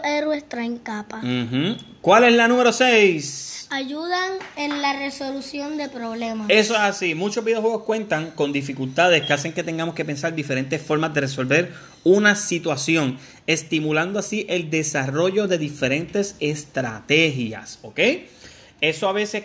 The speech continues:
Speaker 2: depende del nivel. Si estamos jugando un juego que es bien difícil, ¿qué pasa?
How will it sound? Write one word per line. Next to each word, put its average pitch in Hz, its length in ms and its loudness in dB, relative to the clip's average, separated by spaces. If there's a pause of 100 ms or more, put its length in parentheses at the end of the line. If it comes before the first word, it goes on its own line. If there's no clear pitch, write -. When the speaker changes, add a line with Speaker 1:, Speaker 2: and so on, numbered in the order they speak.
(100)
Speaker 2:
depende 165 480 -2
del 202 60 -4
nivel. 165 400 0
Si 143 120 -10
estamos 131 260 -2
jugando 151 240 0
un 151 60 -6
juego 160 200 0
que 156 100 -2
es 156 40 -2
bien 160 180 -2
difícil, 151 680 -2 (420)
¿qué 151 140 2
pasa? 139 380 0